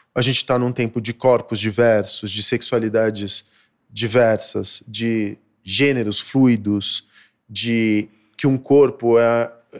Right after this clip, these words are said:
um corpo ele pode, a gente, a mulher não tá ali pra satisfazer o desejo do homem,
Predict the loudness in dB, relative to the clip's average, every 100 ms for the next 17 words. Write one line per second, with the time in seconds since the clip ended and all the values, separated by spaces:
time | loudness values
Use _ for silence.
0 | -4 -2 2 2 4 2 0 0 2 2
1 | 2 0 0 0 -4 -6 -2 0 2 2
2 | 2 0 0 0 0 -2 -4 -6 -4 -2
3 | 0 0 0 0 0 2 4 4 2 0
4 | -6